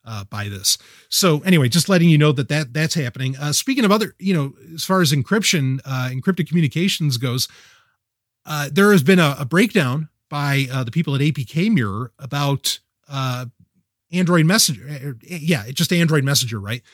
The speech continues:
Which is the default S M S client for Android. Uh, Google, i-, with their new R C S protocol, which they've rolled out widely over the past year, uh, they are looking to make text messages end-to-end encrypted.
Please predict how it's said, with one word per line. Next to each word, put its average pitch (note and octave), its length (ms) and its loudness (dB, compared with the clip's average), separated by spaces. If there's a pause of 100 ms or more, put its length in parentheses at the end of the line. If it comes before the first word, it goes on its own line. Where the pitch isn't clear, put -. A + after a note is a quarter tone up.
(180)
Which D#3 200 -2
is C3+ 360 2
the C3+ 400 0
default D#3+ 560 0
S E3+ 200 0
M C#3+ 80 -2
S D3+ 160 0
client E3+ 440 -2
for D3 380 -4
Android. E3 400 -2 (680)
Uh, D3+ 140 -6
Google, G3+ 680 4
i-, D#3 120 -4
with D3+ 200 -2
their D3+ 180 2
new D#3 220 4
R E3 140 0
C E3 200 2
S G#3 140 2
protocol, B2 480 -4
which C3+ 200 -6
they've A#2+ 360 -6
rolled C3 220 0
out A#2 180 -4
widely A#2+ 440 -2
over A2 180 -4
the - 80 -10
past A2+ 380 -8
year, C#3+ 340 0 (640)
uh, D3 180 -6
they G3 240 2
are G3 280 2
looking G3+ 360 2
to - 100 -2
make F#3 320 2
text - 300 -6
messages C#3+ 640 -2
end-to-end D3+ 400 0
encrypted. C3+ 440 -6